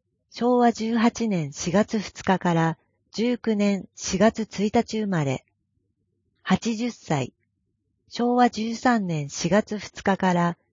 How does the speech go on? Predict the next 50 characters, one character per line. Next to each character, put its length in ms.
十 240
四 160
年 260
四 200
月 240
一 300
日 320
生 60
ま 200
れ。 200
八 320
十 240
五 160
歳。 320
昭 280
和 140
八 360
年 240
四 160
月 280
二 220
日 140
か 160
ら 240
九 120
年 360
四 220
月 280
一 260
日 320
生 60
ま 180
れ。 200
九 240
十 160
歳。 420
昭 300
和 120
三 320
年 380
四 180
月 260
二 220
日 160
か 140
ら 260
昭 320
和 160
四 160
年 300